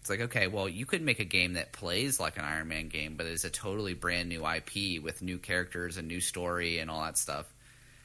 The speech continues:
And, 'cause chances are, what happens in these boardrooms is that these guys are like,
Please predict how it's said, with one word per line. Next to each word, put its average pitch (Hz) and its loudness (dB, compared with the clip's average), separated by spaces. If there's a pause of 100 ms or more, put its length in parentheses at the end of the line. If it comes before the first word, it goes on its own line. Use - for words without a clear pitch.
(340)
And, 95 8 (580)
'cause 131 6
chances 175 10
are, 107 10 (460)
what 120 6
happens 127 8
in 113 2
these 101 2
boardrooms 92 2
is 101 4
that 104 2
these 107 0
guys 110 8
are 104 4
like, 92 4